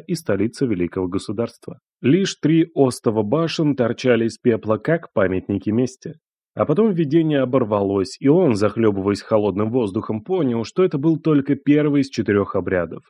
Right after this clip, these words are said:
и каждый следующий будет требовать не просто силы, но чего-то, что у него, возможно, придётся оторвать от собственной души.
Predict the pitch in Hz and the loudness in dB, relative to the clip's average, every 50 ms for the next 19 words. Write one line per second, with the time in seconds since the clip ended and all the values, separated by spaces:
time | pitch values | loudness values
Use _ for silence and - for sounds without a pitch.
0 | _ - - - 104 107 113 107 - 110 107 104 - 185 - - 196 196 185 185 | _ -20 -8 0 4 4 4 4 4 0 0 2 2 0 2 4 2 2 2 2
1 | 170 - - 139 123 151 156 147 135 139 139 131 139 131 120 131 127 - 127 123 | -2 -2 -2 -2 0 2 2 2 2 2 2 2 2 4 2 0 0 2 0 0
2 | 120 - 139 165 175 - - 175 160 160 - - 170 139 117 107 107 135 185 208 | 0 0 0 -2 -2 -2 -2 -4 -4 -2 -2 0 2 2 2 2 2 0 0 -2
3 | 202 - - 175 151 170 180 175 170 - 160 160 151 135 - - - 143 143 143 | -2 -2 -4 -2 2 2 2 2 2 0 0 0 -2 -4 -6 0 4 4 4 4
4 | - - - 123 123 127 120 120 131 131 123 113 110 113 107 104 117 123 117 104 | 2 0 0 0 2 2 2 4 4 4 4 2 2 0 2 2 2 2 2 2
5 | 104 113 113 110 110 - 110 104 95 117 143 156 151 - 156 156 - - 131 - | 0 0 -2 -2 -2 -2 -2 -2 0 0 -2 -2 -2 -4 -4 -4 -2 -4 -6 -4
6 | - 110 90 90 90 98 110 113 - - 147 143 139 - - 98 85 - - - | -2 -2 -2 -2 -2 -2 -2 -4 -4 -6 -6 -6 -4 -4 -4 -4 -4 -6 -10 -8
7 | 92 90 87 87 80 92 - - - - 104 | -6 -6 -4 -4 -4 -6 -8 -6 -6 -8 -8